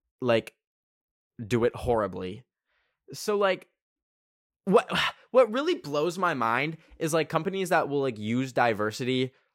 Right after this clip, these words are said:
for profit. Like, like, say, for example, like, a company that will have an ad that features, like, um, there's, like, maybe one white person,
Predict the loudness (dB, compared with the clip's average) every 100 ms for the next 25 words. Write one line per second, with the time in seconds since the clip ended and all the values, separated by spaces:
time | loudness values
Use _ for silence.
0 | _ 0 0 0 0 0 0 0 -2 -2
1 | -2 -4 -4 _ _ _ _ _ _ _
2 | -4 2 2 2 -4 0 2 0 0 0
3 | 0 -2 0 -2 -2 -2 0 0 0 0
4 | -4 _ _ -2 2 2 0 -2 -2 0
5 | 0 0 -4 -2 0 2 0 -2 -4 -4
6 | -4 -4 0 0 0 0 0 0 -4 -12
7 | -20 _ _ _ _ -4 0 0 0 0
8 | -2 -6 -8 _ _ _ -4 -2 0 -2
9 | -2 0 0 0 0 0 0 -2 -2 -4
10 | -2 -2 -4